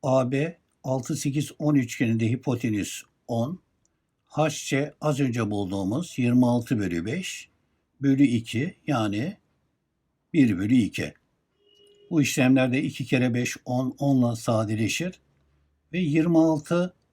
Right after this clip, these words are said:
metre kare elde edilir. Yani alanın en büyük değeri yirmi altı metre karedir.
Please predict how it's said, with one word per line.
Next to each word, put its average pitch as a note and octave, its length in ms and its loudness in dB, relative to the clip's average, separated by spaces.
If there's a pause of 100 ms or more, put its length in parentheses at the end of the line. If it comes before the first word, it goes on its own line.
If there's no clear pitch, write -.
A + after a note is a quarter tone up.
(100)
metre D#3 420 -2
kare C3+ 400 -2
elde G2 320 -2
edilir. - 320 -16 (1040)
Yani D3+ 480 2 (520)
alanın D3+ 400 6
en E3+ 220 4
büyük A2 280 4
değeri B2 440 2 (100)
yirmi D3 280 6
altı D#3 260 2
metre D#3+ 320 0
karedir. - 380 -16